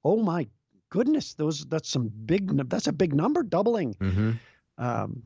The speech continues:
Speaker 1: but, uh,
Speaker 2: Now, it's
Speaker 1: uh,
Speaker 2: significant to the people who have passed as a result of.
Speaker 1: Yes.
Speaker 2: I'm just saying, I,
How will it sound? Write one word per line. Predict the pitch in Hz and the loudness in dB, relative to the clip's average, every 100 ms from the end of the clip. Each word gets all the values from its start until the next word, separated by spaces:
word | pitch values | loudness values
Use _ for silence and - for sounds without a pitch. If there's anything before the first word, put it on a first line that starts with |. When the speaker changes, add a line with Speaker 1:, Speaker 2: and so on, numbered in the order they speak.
| - | -2
Speaker 1:
but, | 131 127 127 | -2 0 -4
uh, | 120 113 - | -4 -4 -2
Speaker 2:
Now, | 131 123 | 0 0
it's | - | -2
Speaker 1:
uh, | 131 | -2
Speaker 2:
significant | 123 175 156 156 139 | 0 0 -2 -4 -2
to | 127 | -2
the | 117 | -2
people | 135 127 120 | 0 0 0
who | 101 113 | 0 0
have | 101 98 | 0 -2
passed | - 120 107 120 - - | -2 -2 0 -2 -6 -10
as | - 101 | -4 0
a | 95 | 2
result | 95 107 90 - | 2 2 0 -2
of. | 123 123 120 | 0 2 4
Speaker 1:
Yes. | 143 113 - - - | 2 0 -10 -14 -8
Speaker 2:
I'm | 110 | -2
just | 107 - | -2 -2
saying, | 131 123 98 - | 0 0 0 0
I, | 92 92 | -2 -2